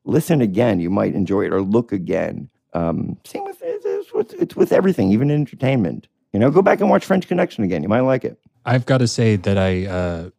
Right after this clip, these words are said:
Speaker 2: go back and watch Venture Brothers now.
Speaker 1: Yeah.
Speaker 2: And I like it more than I
Speaker 1: Yeah, you
Speaker 2: did,
Speaker 1: will.
Speaker 2: like, ten years ago.
Speaker 1: It's, Venture Brothers has legs.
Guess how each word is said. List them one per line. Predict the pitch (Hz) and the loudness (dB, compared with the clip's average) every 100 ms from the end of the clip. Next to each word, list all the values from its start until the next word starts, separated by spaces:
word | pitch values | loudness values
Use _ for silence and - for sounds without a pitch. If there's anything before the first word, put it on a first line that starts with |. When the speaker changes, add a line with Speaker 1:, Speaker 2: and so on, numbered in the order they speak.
| 120 | -8
Speaker 2:
go | 117 110 | -2 0
back | 113 104 | 0 2
and | 107 | 2
watch | 104 92 | 2 0
Venture | 113 107 123 | -2 -2 -2
Brothers | 117 117 117 104 - 113 | 0 0 0 -2 -8 -8
now. | 101 107 131 127 - _ _ | -4 -2 -4 -6 -16 _ _
Speaker 1:
Yeah. | 131 113 | 4 4
Speaker 2:
And | 110 110 107 - | 4 2 2 2
I | 117 | 2
like | 113 113 | 2 0
it | 104 | -2
more | 104 101 90 92 | -2 -2 -4 -6
than | - 95 | -6 2
I | |
Speaker 1:
Yeah, | 123 | 6
you | 117 | 6
Speaker 2:
did, | 101 | 6
Speaker 1:
will. | 104 | 6
Speaker 2:
like, | 85 | 4
ten | - 113 | 0 0
years | 101 98 | 2 0
ago. | 90 82 82 _ 104 | -4 -8 -12 _ -8
Speaker 1:
It's, | 110 - - | -6 -8 -12
Venture | 107 98 - - 151 151 | -10 -10 -10 -2 -2 2
Brothers | 147 135 - | 2 2 0
has | 120 | -4
legs. | 95 110 95 82 | 0 0 0 -2